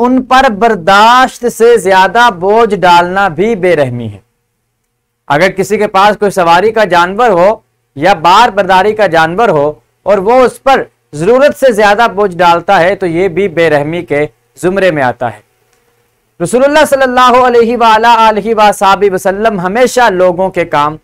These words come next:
आया करते थे। तो ये चंद बातें थी प्यारे बच्चों, कि और आज हमने इन बातों के बारे में सीखा। आप सल्लल्लाहु अलैहि व आलिहि वसल्लम जानवरों पर भी रहम फरमाया करते थे। आइए अब हम किताब की जानिब बढ़ते हैं और किताब से रहमदिली के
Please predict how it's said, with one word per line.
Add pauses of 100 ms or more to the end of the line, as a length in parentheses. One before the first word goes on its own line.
(240)
आया
करते
थे। (520)
तो
ये
चंद
बातें
थी
प्यारे
बच्चों, (420)
कि
और
आज
हमने
इन
बातों
के
बारे
में
सीखा। (360)
आप
सल्लल्लाहु
अलैहि
व
आलिहि
वसल्लम
जानवरों
पर
भी (280)
रहम
फरमाया
करते
थे। (400)
आइए
अब
हम
किताब
की
जानिब
बढ़ते
हैं
और
किताब
से
रहमदिली
के